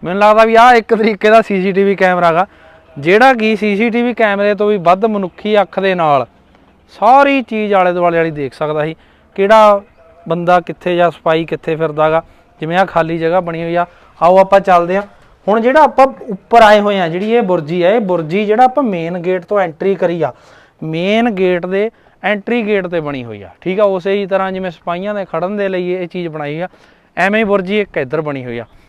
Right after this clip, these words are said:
ਇੱਕ ਚੀਜ਼ ਤੁਸੀਂ ਹੋਰ ਦੇਖੋ, ਕਿਉਂਕਿ ਇਹ ਜਿਹੜਾ ਕਿਲ੍ਹਾ ਗਾ ਇਹ ਮੁਗਲ ਅੰਪਾਇਰ ਦੇ ਦੌਰਾਨ ਬਣਾਇਆ ਗਿਆ ਸੀਗਾ, ਜਦੋਂ ਕਿ ਇਸ ਜਗ੍ਹਾ ਦੇ ਉੱਪਰ ਜਾਂ ਇਸ ਏਰੀਆ ਦੇ ਉੱਪਰ ਸ਼ੇਰ ਸ਼ਾਹ ਸੂਰੀ ਦਾ ਰਾਜ ਸੀ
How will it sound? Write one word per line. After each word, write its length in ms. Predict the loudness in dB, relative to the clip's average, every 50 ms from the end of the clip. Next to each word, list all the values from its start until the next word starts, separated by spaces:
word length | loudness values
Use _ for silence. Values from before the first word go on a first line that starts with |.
| _ _ _ _ _ _ _ -20 -20 _ _ -2
ਇੱਕ 200 | -2 -2 -2 -4
ਚੀਜ਼ 260 | -4 -2 -2 -2 0
ਤੁਸੀਂ 220 | 0 0 0 0 0
ਹੋਰ 260 | 0 0 0 0 -2
ਦੇਖੋ, 360 | -2 -6 -8 -8 -12 -16 -16 -16 _ _ _ _ _ _ _
ਕਿਉਂਕਿ 300 | -2 0 0 0 -2 0
ਇਹ 160 | 0 0 2
ਜਿਹੜਾ 260 | 2 2 4 4 2 2 0 -2
ਕਿਲ੍ਹਾ 340 | 0 4 6 6 6 6 6
ਗਾ 120 | 6 4
ਇਹ 160 | 4 2 0
ਮੁਗਲ 480 | 0 -2 -4 -4 -2 0 0 2 4 4 4 4 4 4 2 0 -4 _ _ _ -10
ਅੰਪਾਇਰ 500 | -10 -6 0 2 4 6 6 6 4 4
ਦੇ 140 | 2 2 2
ਦੌਰਾਨ 360 | 2 2 2 2 2 0 0
ਬਣਾਇਆ 400 | 0 0 0 0 0 0 0 0
ਗਿਆ 260 | 0 0 0 0 0
ਸੀਗਾ, 240 | -2 -2 -2 -2 -2 -2 _ -18 -20 _ _ _ _ -4
ਜਦੋਂ 400 | -2 -2 0 2 2 2 2 0
ਕਿ 360 | -2 -4 -2 -2 -2 -2 -4 -6 _ _ _ _
ਇਸ 380 | -2 0 2 2 0 0 -2 -4
ਜਗ੍ਹਾ 400 | -2 0 0 0 2 4 4 4
ਦੇ 100 | 4 2
ਉੱਪਰ 300 | 0 0 0 0 0 2
ਜਾਂ 140 | 2 2 2
ਇਸ 160 | 2 0 -2
ਏਰੀਆ 300 | -2 -2 -2 -2 -4 -4
ਦੇ 100 | -2 -4
ਉੱਪਰ 420 | -6 -6 -6 _ -2 0 0 0 -2 _ _ _ _ _ _
ਸ਼ੇਰ 400 | _ -8 -4 0 2 2 2 2
ਸ਼ਾਹ 260 | 2 2 4 4 4
ਸੂਰੀ 360 | 2 -2 -6 -4 -4 -4 0
ਦਾ 160 | 2 4 4 4
ਰਾਜ 240 | 4 2 0 -2
ਸੀ 160 | -6 _ -20